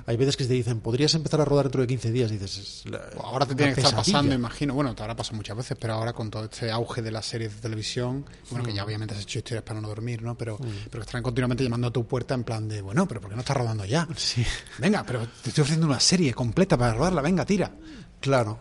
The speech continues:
Speaker 2: Y
Speaker 1: Sí,
Speaker 2: tienes
Speaker 1: sí.
Speaker 2: que intentar explicarles esto, pero claro, esto yo lo entiendo, pero ellos igual no lo entienden del todo.
Speaker 1: Tratas de explicarlo, porque en realidad no tienes por qué explicarlo, porque puedes decir, "No tengo disponibilidad, no,
Speaker 2: Ujú.
Speaker 1: pero tengo el defecto de que trato", <laughs> que a veces es peor.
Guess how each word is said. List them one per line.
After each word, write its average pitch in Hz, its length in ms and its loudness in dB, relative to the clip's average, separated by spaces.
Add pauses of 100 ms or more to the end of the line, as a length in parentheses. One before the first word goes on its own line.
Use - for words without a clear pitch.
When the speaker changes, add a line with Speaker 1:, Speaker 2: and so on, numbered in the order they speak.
(100)
Speaker 2:
Y - 40 -8
Speaker 1:
Sí, 135 60 0
Speaker 2:
tienes 143 200 4
Speaker 1:
sí. 147 200 6
Speaker 2:
que 151 60 0
intentar 147 280 6
explicarles 147 460 4
esto, 151 280 -2
pero 123 140 0
claro, 127 200 2
esto 127 460 -4
yo 131 140 2
lo 143 80 6
entiendo, 131 340 2
pero 110 140 -4
ellos 117 140 0
igual 120 200 -2
no 117 80 -2
lo 110 60 -4
entienden 113 420 -2
del 120 140 -2
todo. 107 260 -2 (280)
Speaker 1:
Tratas 196 360 6
de 147 40 0
explicarlo, 143 600 2
porque 117 420 0
en 170 100 2
realidad 131 300 4
no 202 100 4
tienes 139 200 0
por 123 100 -2
qué 120 60 0
explicarlo, 147 520 -2
porque 104 220 -4
puedes 113 220 0
decir, 110 240 -2
"No 107 100 -4
tengo 104 180 -6
disponibilidad, 101 760 -2
no, 139 140 0
Speaker 2:
Ujú. 139 380 0 (140)
Speaker 1:
pero 117 160 0
tengo 139 180 2
el 180 120 4
defecto 175 480 0
de 196 100 0
que 156 80 -2
trato", - 300 4 (240)
<laughs> - 800 0
que 131 80 2
a - 20 6
veces 170 260 2
es 170 120 2
peor. 165 340 0